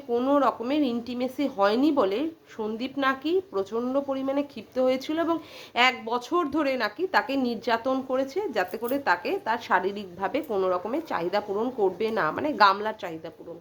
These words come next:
করবে না। অথচ তার এক বছরের মাথায় আমরা দেখেছি যে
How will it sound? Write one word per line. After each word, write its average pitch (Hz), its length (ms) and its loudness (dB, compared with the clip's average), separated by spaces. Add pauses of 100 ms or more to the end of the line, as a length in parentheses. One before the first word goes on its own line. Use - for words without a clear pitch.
করবে - 200 -18
না। - 80 -14 (480)
অথচ 320 400 4 (180)
তার 240 200 8 (140)
এক 214 260 -6
বছরের 269 400 -2
মাথায় 254 360 0
আমরা 208 280 2
দেখেছি 220 520 0
যে 240 300 -2